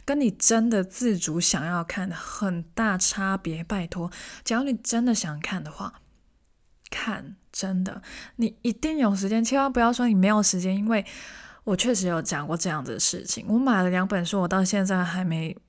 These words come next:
看完。对，我是八月买的，我到现在都还没看完。还是九月，啊，应该是九月买的，不好意思，我到现在都还没看完。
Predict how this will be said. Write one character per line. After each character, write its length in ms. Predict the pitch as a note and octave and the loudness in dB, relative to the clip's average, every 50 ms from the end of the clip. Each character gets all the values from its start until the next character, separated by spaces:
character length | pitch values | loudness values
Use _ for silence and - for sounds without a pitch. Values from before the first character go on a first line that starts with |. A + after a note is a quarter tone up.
| _ - | _ -12
看 280 | - - - G3 E3+ D3+ | -8 -4 -2 -2 -2 -4
完。 240 | - - - F#3+ G3 - | -6 -8 -10 -10 -10 -6
对， 220 | - G3 G3 A3+ B3 B3+ | -4 -4 -4 -4 -4 -2
我 80 | F#3 | -2
是 100 | F#3 A3+ | -2 -2
八 260 | A3 - A3 G3+ G3 | -2 -2 -2 0 0
月 140 | G3+ G#3 G3 | 0 0 0
买 160 | F#3 E3 - - | -2 -4 -6 -6
的， 100 | - - | -6 -4
我 60 | G3 | -2
到 140 | F#3+ A#3 A3+ | 0 2 2
现 280 | - - - A#3 G3+ G3+ | 2 2 2 2 0 0
在 160 | - G#3+ G3 | 0 -2 -2
都 60 | F#3 F3 | -2 -2
还 120 | F3 F#3 | -4 -6
没 120 | E3+ - - | -8 -8 -8
看 240 | - - - - - | -10 -10 -10 -10 -12
完。 200 | - - A#3 - - - - - - - - | -14 -16 -18 -18 -20 -20 -20 -20 -20 -8 -4
还 100 | - A3 | 0 0
是 100 | A#3 B3 | 0 2
九 260 | - - G3 D#3+ C#3+ | 2 0 0 0 0
月， 60 | - | 0
啊， 160 | - - F3 | 0 0 0
应 100 | F3+ G3+ | 0 0
该 140 | A3+ B3+ C4+ | 0 0 -2
是 80 | B3+ C4 | -2 -2
九 300 | B3+ - F3 F3+ F#3 - | -2 0 0 0 0 0
月 140 | F3 F#3 F3 | 0 0 -2
买 200 | - - - - | -4 -8 -10 -10
的， 120 | - - | -10 -8
不 80 | - F3 | -4 -4
好 100 | E3 - | -4 -4
意 80 | - - | -4 -6
思， 180 | - - - - - - - - - - - - | -8 -8 -8 -10 -16 -16 -16 -16 -16 -14 -8 -4
我 60 | G3+ | -2
到 60 | G#3+ | 0
现 320 | A#3 A3 - - B3 A3 G3 | 2 2 2 2 2 2 0
在 160 | G3 G3+ F#3+ | 0 0 0
都 80 | F#3 F#3 | 0 0
还 140 | F3 F3+ | 0 -2
没 140 | F#3 D#3 D3 | -2 -4 -4
看 240 | - - F#3 - - | -4 -4 -4 -4 -6
完。 200 | - - - | -8 -10 -10